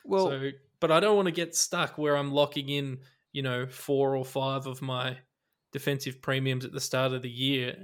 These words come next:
Speaker 2: and not giving myself flexibility later on.
Speaker 1: One thing that I'm just gonna read out now, Marto has tweeted out, Marto's been doing some great articles for us on the website, go and check them out. Um,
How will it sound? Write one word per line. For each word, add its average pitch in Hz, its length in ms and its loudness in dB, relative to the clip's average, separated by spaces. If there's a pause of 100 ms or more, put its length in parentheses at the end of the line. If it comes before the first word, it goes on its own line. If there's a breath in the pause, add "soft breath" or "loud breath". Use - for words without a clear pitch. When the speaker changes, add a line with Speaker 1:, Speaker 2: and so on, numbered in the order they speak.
Speaker 2:
and 131 240 -2
not 135 160 0
giving 135 220 -2
myself 131 340 -4
flexibility 131 600 -4
later 131 340 0
on. 160 220 -4 (720 soft breath)
Speaker 1:
One 220 320 2
thing 226 340 0
that 170 160 4 (180)
I'm 160 100 0
just 151 100 -4
gonna 160 180 0
read 143 240 2
out 135 200 2
now, 139 300 2
Marto 160 680 4
has 143 260 -2
tweeted 139 380 0
out, 135 180 4
Marto's 151 300 2
been 147 100 -4
doing 139 160 -2
some 135 140 -6
great 135 180 4
articles 135 400 -2
for 139 180 -2
us 131 140 -4
on 135 60 -4
the 135 80 -4
website, 135 500 0
go 143 140 -2
and 131 80 -6
check 139 180 -8
them 135 140 -4
out. 139 220 -2 (500 loud breath)
Um, 143 560 4